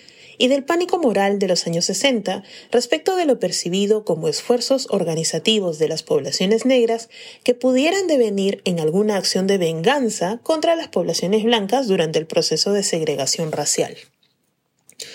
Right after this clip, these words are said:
Una lectura diferente, pero menos tomada en cuenta en esa época, era que la congregación de personas afro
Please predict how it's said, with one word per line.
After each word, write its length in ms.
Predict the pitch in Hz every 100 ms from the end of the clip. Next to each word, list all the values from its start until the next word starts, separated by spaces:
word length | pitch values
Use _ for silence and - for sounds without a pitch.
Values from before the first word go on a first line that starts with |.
| - - - -
Una 220 | 220 247
lectura 280 | 247 - 226
diferente, 680 | 220 208 180 208 202 202 254 - - - -
pero 180 | 180 175
menos 340 | 185 196 196
tomada 300 | - 180 180
en 100 | 175
cuenta 280 | 196 226 170
en 80 | 160
esa 240 | 165 240
época, 460 | 254 226 185 208 254 _ _ _ _ -
era 200 | 311 349
que 120 | 349
la 140 | 294 233
congregación 640 | 196 180 165 156 - 247
de 80 | 277
personas 480 | 208 180 190 202 -
afro 420 | 269 262 208